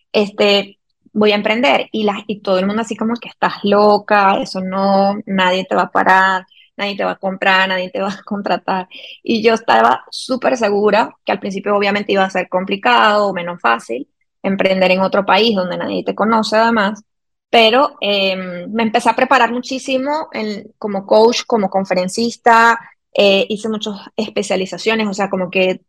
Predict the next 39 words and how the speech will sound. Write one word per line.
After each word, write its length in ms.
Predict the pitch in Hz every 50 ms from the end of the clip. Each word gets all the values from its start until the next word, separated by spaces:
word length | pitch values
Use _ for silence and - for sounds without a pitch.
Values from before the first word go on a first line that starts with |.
| _ _ _ _ _ _ _ _
estaba 300 | _ - 202 214 247 269
a 180 | - - 247 240
la 140 | 220 208 202
par, 180 | 233 220 214
todavía 420 | - 214 202 196 202 214 240 262 - -
no 180 | 233 233 233 226
me, 100 | 240 247
me 100 | 247 254
había 180 | 247 254 262 262
ido 160 | 262 269 285
del 160 | 277 277 262 -
trabajo 500 | 220 220 214 220 240 247 285 - - _ _ _ _
mientras 320 | - 220 233 233 240 226 220
empecé 300 | 214 214 208 202 - 220
a 20 |
hacer 260 | 214 - 233 233 240 _ -
todo 280 | - 254 247 247 254
esta, 540 | 262 254 233 - - 254 247 240 233 240 233 -
este 200 | 220 208 - 240
estudio 460 | 240 - - 262 254 254 254 247 262 262
y 80 | - -
todo 160 | - 214 226
lo 80 | 247 262
que 80 | 240 202
yo 80 | 208 208
quería 240 | - 220 220 240 240
hacer 300 | 240 - 269 294 - _ _ _ - - - - - _ _ _ _ _ _
para 260 | - 240 220 208 196 -
poderme 400 | 202 196 196 185 190 196 202 208
ir 140 | 214 208
con 180 | 208 208 214 208
una 160 | 196 196 185
base. 380 | 185 202 - - - - 185 _ -
Pero, 460 | 247 247 240 240 247 277 - - - - _ -
eh, 640 | 202 190 190 190 185 185 185 180 180 180 175 - _ -
realmente 560 | 208 202 202 208 208 214 214 - - - _ _
esa 240 | - 226 226 - 294
es 40 | 294
una 320 | 294 302 294 294 302 311